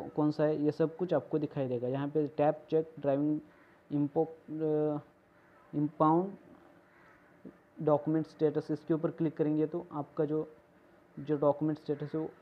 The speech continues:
दिखाई देगा। देखिए दोस्तों, और यहाँ पे देखिए यहाँ पे recent search यानी यहाँ पे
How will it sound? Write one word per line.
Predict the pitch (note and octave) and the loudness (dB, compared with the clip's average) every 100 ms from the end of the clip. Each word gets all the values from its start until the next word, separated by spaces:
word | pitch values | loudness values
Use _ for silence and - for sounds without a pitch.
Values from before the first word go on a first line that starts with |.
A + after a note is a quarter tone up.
| E3 | -6
दिखाई | D3 D#3 | -2 0
देगा। | C#3+ C#3 D3 | 2 0 -2
देखिए | E3 D#3 E3+ | 0 2 2
दोस्तों, | D3+ - F3 - - _ _ | 0 -4 -8 -10 -20 _ _
और | D3 D3+ | 0 2
यहाँ | D3+ E3+ | 4 2
पे | F3+ | 2
देखिए | D#3+ E3 F3 E3+ - | 2 2 0 -2 -2
यहाँ | D#3+ D3+ | 0 2
पे | D3+ D#3 | 4 4
recent | D3+ - F3 F3 F3 | 4 2 0 0 -2
search | - E3 E3 D#3+ | 2 2 2 -2
यानी | D3+ D#3 E3 D#3+ | 2 2 2 0
यहाँ | D#3 D3 D3+ | 0 0 0
पे | D#3+ | -2